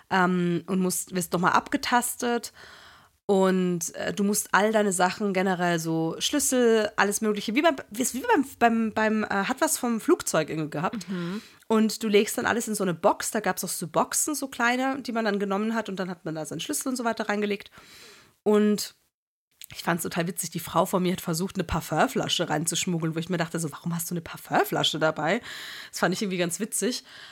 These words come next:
Speaker 1: Und als sie sie nicht mitnehmen durfte, hat sie sie einfach in den Müll geworfen und ich war so, oh mein Gott. So,
Speaker 2: Das ist ja auch wie im
Speaker 1: ich hätte die irgendwo
Speaker 2: Flughafen.
Speaker 1: so, ja, ja,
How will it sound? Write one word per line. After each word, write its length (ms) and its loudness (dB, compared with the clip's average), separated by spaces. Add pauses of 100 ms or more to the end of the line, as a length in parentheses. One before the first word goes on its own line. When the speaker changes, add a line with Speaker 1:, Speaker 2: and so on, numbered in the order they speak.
(120)
Speaker 1:
Und 340 2 (120)
als 160 4
sie 80 -6
sie 80 0
nicht 160 -2
mitnehmen 400 0
durfte, 260 -4
hat 60 -6
sie 80 -8
sie 120 0
einfach 240 -2
in 100 0
den 20 2
Müll 180 4
geworfen 500 -2
und 60 2
ich 100 -4
war 120 0
so, 100 -2
oh 80 -2
mein 200 2
Gott. 180 2 (640)
So, 160 -2
Speaker 2:
Das 160 0
ist 140 0
ja 140 6
auch 180 4
wie 140 -4
im 80 0 (100)
Speaker 1:
ich 140 2
hätte 160 2
die 80 2
irgendwo 320 4
Speaker 2:
Flughafen. 0 - (100)
Speaker 1:
so, 400 2
ja, 140 6
ja, 80 6